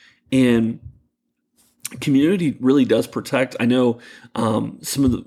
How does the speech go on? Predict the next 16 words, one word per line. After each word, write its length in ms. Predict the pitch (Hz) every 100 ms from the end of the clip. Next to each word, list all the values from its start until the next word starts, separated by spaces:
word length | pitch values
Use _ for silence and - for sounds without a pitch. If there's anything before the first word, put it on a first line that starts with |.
| -
the 220 | 117 104
accountability 640 | 85 - 139 120 120 123
partners 440 | 127 123 92 113 120
in 80 |
my 140 | 107 110
life 480 | 117 113 120 117 - - - _
who, 340 | 127 110 101 -
you 100 | 120
know, 180 | 113 107
are, 260 | 110 104
are 120 | 104 104
just 240 | 117 -
treasured 440 | - 127 123 113
friends 340 | - 117 120 135
of 120 | -
mine. 360 | 113 - 101